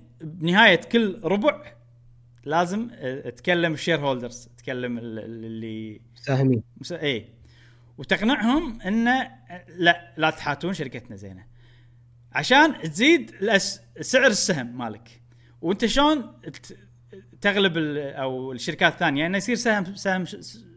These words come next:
Speaker 1: شركتك أعلى، وتبي تصير أعلى،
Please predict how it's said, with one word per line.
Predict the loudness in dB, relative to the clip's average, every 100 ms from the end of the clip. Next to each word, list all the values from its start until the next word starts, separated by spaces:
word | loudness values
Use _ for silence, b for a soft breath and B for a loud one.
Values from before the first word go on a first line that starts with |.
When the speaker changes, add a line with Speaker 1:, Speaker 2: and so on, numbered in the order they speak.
| -6
Speaker 1:
شركتك | -2 -4 -4 -10 -12 -20 -20 -16
أعلى، | -6 0 2 2 -4 -8 b b b b b
وتبي | -4 4 4 4
تصير | 2 2 6
أعلى، | 6 8 6 4 0